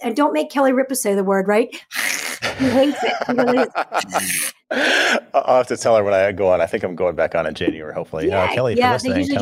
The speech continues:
Speaker 1: do
Speaker 2: kinda bring it back on.
Speaker 1: January.
Speaker 2: Yeah. So, um, yeah, I said, I sent Ed a book, but, um, he's my guy. But so sleep hygiene. Uh, we have hygiene for everything else. That's, that's just an e-, easy way to put it is,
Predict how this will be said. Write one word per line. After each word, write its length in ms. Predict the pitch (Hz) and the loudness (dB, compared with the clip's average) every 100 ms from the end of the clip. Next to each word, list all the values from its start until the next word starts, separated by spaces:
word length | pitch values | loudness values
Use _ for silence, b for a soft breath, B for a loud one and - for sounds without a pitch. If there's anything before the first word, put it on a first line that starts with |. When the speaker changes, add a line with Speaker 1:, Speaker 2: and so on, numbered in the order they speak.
| 247 | -2
Speaker 1:
do 100 | - | 0
Speaker 2:
kinda 0 | |
bring 180 | 302 320 | 0 2
it 40 | 311 | 2
back 240 | 311 453 | 2 2
on. 100 | 587 539 | 2 0
Speaker 1:
January. 460 | 277 233 208 190 180 _ _ _ - | 0 -2 -4 -8 -12 _ _ _ -2
Speaker 2:
Yeah. 340 | 131 131 104 - b b | 2 2 0 -6 b b
So, 460 | - 165 147 135 139 | -4 4 4 4 4
um, 600 | 143 135 135 123 120 123 | 4 4 2 0 -6 -6
yeah, 160 | 113 98 | -2 -2
I 20 | |
said, 280 | - 101 98 110 | 0 -6 -6 -14
I 60 | |
sent 220 | 101 98 90 | -8 -6 -4
Ed 140 | 85 | -4
a 40 | |
book, 320 | 76 78 - - | -4 -8 -10 -8
but, 240 | - 87 - | -4 -4 0
um, 360 | 95 87 82 - _ _ | 0 0 -6 -16 _ _
he's 280 | - 92 95 | -14 -12 -8
my 120 | 87 | -6
guy. 220 | 85 85 | -4 -4
But 340 | - 110 - _ b b b b | 0 0 -2 _ b b b b
so 220 | - 156 117 127 165 | 0 0 0 -8 -2
sleep 240 | - 190 | 0 0
hygiene. 420 | 147 143 117 80 _ _ _ _ - | 0 -2 -4 -12 _ _ _ _ -8
Uh, 240 | 113 107 110 | -2 0 2
we 140 | 120 | 2
have 180 | 131 120 | 0 0
hygiene 320 | 127 131 139 | -2 -2 -4
for 160 | 123 120 | -2 0
everything 340 | 113 117 110 | 0 -2 -2
else. 180 | 98 113 | -2 -2
That's, 160 | 113 - | -4 -6
that's 160 | 113 | -8
just 180 | 117 - | -4 -2
an 100 | 107 | -2
e-, 220 | 113 123 | -4 -6
easy 340 | 127 127 127 127 | -2 -2 -2 0
way 140 | 120 | 0
to 80 | 113 | 0
put 240 | - 101 | -2 -2
it 120 | 98 107 | -2 -2
is, 280 | 98 92 | -4 -6